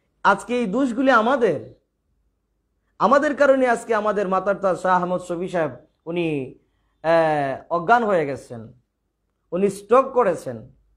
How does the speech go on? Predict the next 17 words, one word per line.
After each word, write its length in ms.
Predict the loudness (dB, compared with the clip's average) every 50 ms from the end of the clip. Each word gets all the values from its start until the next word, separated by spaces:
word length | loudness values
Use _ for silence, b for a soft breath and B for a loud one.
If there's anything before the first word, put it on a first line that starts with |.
| _ _ -12
উনাকে 320 | -8 -8 -6 -2 -2 -2
হত্যা 340 | 0 0 -2 -4 -2 -4 -2
করা 240 | -2 -2 -4 -4 -4
হয়েছে, 400 | -4 -8 -8 -10 -12 -18 -20 -20 _ _ _ _ _ _ _ _ _ _ _ _ _ _ _ _ _ _ _ _ _ _ _ _ _ _ -6
উনি 460 | -4 -2 0 0 0 0 -2 -4 -8 -12 _ _ _ _ -14
মৃত্যুবরণ 680 | -6 -6 -6 -6 -4 -6 -2 -2 0 0 0 -2 -4
করেছেন। 600 | -6 -8 -8 -6 -6 -8 -10 -14 -18 -18 -18 -20 _ _ _ _ _ _ _ _ -2
আজকের 380 | -2 -2 -2 -2 2 2 2 2
এর 720 | 2 -2 0 0 2 2 2 2 2 0 0 -2 -2 0
দায়ভার 920 | 2 4 4 4 4 2 2 0 0 2 2 0 0 -2 -2 -6 -10 -14 _ _ _ _ _ _ _ _ _ _ _ _ _ _ _ _ _ _ _ _ _ _ _ _ _ _ -2
আমরা, 600 | -2 0 2 4 4 4 2 0 -4 -6 -10 -16 _ _ _ _ _ _ _ _ _ _ _ _ _ _
যাকে 340 | -2 0 2 2 4 2 2
আমরা 220 | 2 2 2 0 0
বলি 640 | 2 0 0 0 0 0 0 -2 -4 -8 -14 _ _ _ _ _ _ -8 0
বন্ড 300 | 0 0 0 2 2 2
আলাউদ্দিন 640 | 2 4 4 2 0 0 0 -2 -4 -8 -10 -8 -8
জিহাদি, 480 | -6 -6 -6 -6 -8 -10 -12 -18 -20